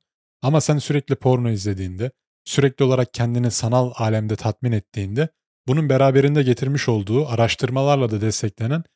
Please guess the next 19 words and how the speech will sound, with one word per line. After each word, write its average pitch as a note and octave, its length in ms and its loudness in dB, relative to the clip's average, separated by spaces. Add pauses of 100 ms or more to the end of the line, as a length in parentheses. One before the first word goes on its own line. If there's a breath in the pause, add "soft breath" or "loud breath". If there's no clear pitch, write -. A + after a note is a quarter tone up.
(220)
birçok D#3 300 2
zincirleme B2 500 2
etki A2 260 -2
var. E2+ 140 -8 (300)
Birincisi, C#3+ 480 4
sen D3 240 2
buna C3+ 220 2
bağımlı A#2+ 320 4
oluyorsun. G2+ 360 0
Çok - 220 -2
fazla A2+ 300 2
vakit G#2+ 260 -4
geçirmeye G#2+ 480 0
başlıyorsun. G2 640 -8
İkincisi, C#3 680 -2 (400)
sürekli C#3 440 2
olarak C3 300 2
oturuyorsun. B2+ 580 -2
Zaten B2 480 2